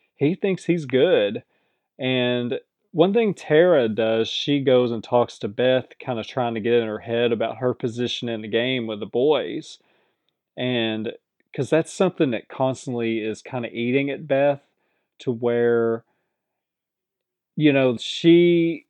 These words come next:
keeps kinda doing game moves for the boys, for Ty and Jed. She's doing these game moves for them. She, a lot of times, is not doing what's best for her game.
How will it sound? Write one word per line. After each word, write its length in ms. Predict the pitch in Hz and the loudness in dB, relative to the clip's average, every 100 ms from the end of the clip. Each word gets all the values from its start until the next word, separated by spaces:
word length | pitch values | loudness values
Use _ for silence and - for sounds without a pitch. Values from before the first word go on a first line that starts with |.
| _ _ | _ _
keeps 400 | - 190 170 - | -2 0 0 -4
kinda 360 | - 151 143 135 | -4 -2 -2 -2
doing 540 | 117 135 139 135 123 | -2 0 0 -2 -2
game 500 | 127 131 135 127 120 | -2 0 -2 -2 -4
moves 720 | 123 127 120 120 113 123 - - | -2 0 0 -2 -6 -12 -20 -20
for 440 | _ 139 127 117 | _ 0 2 2
the 120 | 107 | -2
boys, 800 | 107 180 180 92 95 196 - - _ _ | 2 4 4 2 -4 -12 -16 -20 _ _
for 120 | 127 | -10
Ty 360 | - 123 120 | -4 -2 0
and 100 | 104 | -2
Jed. 440 | 101 143 135 113 - _ _ _ | -4 -2 0 -2 -8 _ _ _
She's 280 | - 170 175 | 0 0 4
doing 280 | 175 151 139 | 2 2 0
these 220 | 127 113 | -2 -2
game 440 | 131 127 135 120 | -2 -2 -2 -4
moves 500 | 117 120 117 110 - - | -2 -2 -2 -4 -10 -14
for 120 | - 110 | -8 -6
them. 520 | 123 185 139 104 110 _ _ _ _ _ _ _ | -2 0 0 -4 -8 _ _ _ _ _ _ _
She, 520 | - - 165 185 196 | -12 0 4 4 2
a 100 | 214 | 0
lot 300 | 143 127 139 | 2 4 4
of 80 | 143 | 2
times, 500 | 135 139 135 127 120 | 0 -2 0 -2 -8
is 320 | - 143 123 | -8 -6 -4
not 460 | 123 123 127 123 123 | -4 -2 -2 -2 -4
doing 400 | 127 127 123 113 | -2 -2 -4 -4
what's 240 | 117 120 | -4 -4
best 460 | - 110 120 117 - | -8 -4 -2 -4 -8
for 160 | - 110 | -10 -8
her 300 | - 185 160 | 0 2 2
game. 500 | 120 98 113 113 | -2 -8 -12 -16